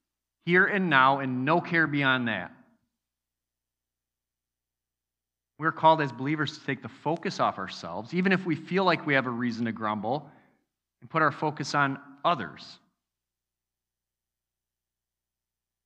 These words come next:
One of the marks of the church is that we love one another. John thirteen thirty-five says, "By this, all people will know that you are my disciples if you have love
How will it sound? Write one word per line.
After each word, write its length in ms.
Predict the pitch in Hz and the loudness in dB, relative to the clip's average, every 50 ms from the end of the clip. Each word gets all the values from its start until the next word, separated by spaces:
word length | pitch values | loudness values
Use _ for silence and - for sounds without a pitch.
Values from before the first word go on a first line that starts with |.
| _ _ _ - | _ _ _ -8
One 140 | 139 151 | -6 -4
of 40 | 156 | -2
the 80 | 147 156 | -2 0
marks 320 | 147 147 151 147 147 - | 2 4 4 4 2 -2
of 60 | - | -6
the 80 | 139 127 | -8 -6
church 320 | - - - 160 147 151 - | -6 -6 -6 -6 -6 -6 -6
is 140 | 156 127 110 | -10 -8 -6
that 200 | 127 127 127 139 | -6 -6 -6 -4
we 140 | 131 131 | -4 -4
love 560 | 127 123 120 127 123 123 127 123 120 117 117 123 | -4 -2 0 2 4 4 4 2 -2 -8 -10 -6
one 200 | 127 127 127 127 | -4 -4 -2 -2
another. 420 | 123 123 131 143 160 139 101 85 - - - _ _ _ _ _ _ - | -2 -2 0 -2 -2 -2 -6 -12 -14 -20 -20 _ _ _ _ _ _ 6
John 260 | 156 165 170 170 - | 6 8 8 6 4
thirteen 360 | - 196 190 - - 196 175 | 2 2 2 2 2 0 0
thirty-five 640 | - 190 185 175 165 151 - 170 165 165 165 160 147 | 2 2 2 2 0 2 4 6 6 8 6 4 2
says, 420 | - - - 139 131 123 120 117 - - - - - _ _ | -2 -2 2 2 4 2 2 -2 -8 -16 -20 -20 -20 _ _
"By 160 | - 139 139 143 | 4 6 6 6
this, 240 | 143 180 185 - - - | 4 0 -2 -2 -4 -4
all 280 | - 143 147 160 180 185 | 0 2 4 4 4 2
people 420 | - - - 202 - 226 220 214 | 0 -6 -10 -8 -6 -6 -4 -2
will 100 | 214 202 | 0 0
know 300 | 185 156 147 143 143 147 | 2 2 4 4 4 2
that 140 | 135 135 - | 0 -2 -2
you 100 | 135 135 | 0 2
are 100 | 143 143 | 2 2
my 120 | 143 143 | 2 0
disciples 640 | 139 147 139 - - - 127 117 117 131 131 120 - - | -2 -4 -6 -4 -2 0 0 0 0 -4 -6 -8 -8 -8
if 240 | 151 131 - - 139 | -10 -10 -10 -10 -12
you 280 | 131 131 131 131 120 127 - - _ _ _ _ | -10 -10 -10 -10 -12 -16 -20 -20 _ _ _ _
have 240 | - 127 123 104 | -4 -4 -4 -4
love 520 | 110 104 107 113 127 127 135 151 165 160 | -6 -8 -2 2 6 6 6 6 4 0